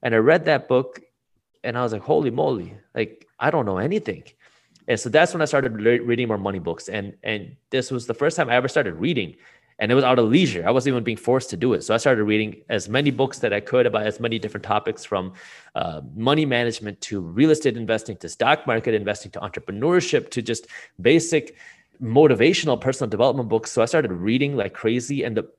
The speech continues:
the, the thing that I love about books is if you don't have, you know, a mentor, a, a someone to, like, go off of, you don't have the money to buy classes or coaching,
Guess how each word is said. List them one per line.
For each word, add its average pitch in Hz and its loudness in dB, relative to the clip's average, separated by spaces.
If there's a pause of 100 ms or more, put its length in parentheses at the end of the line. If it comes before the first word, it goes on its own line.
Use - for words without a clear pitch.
(140)
the, 117 0 (240)
the 107 -12
thing 170 -4
that 165 -2
I 107 -2
love 107 0
about 101 0
books - -6 (300)
is 107 -2
if 120 -6
you 156 -2
don't 123 0 (280)
have, 98 -2 (140)
you 95 -10
know, 82 -12
a 80 -14
mentor, 87 -6
a, 87 -6
a 87 -6
someone 113 -6
to, 98 -8
like, 87 -4 (260)
go 120 6
off 107 4
of, 90 -6
you 98 -6
don't 107 -2
have 110 -2
the 113 -2
money 104 -2
to 110 -12
buy 101 0
classes 104 -2
or 85 -8
coaching, 113 -4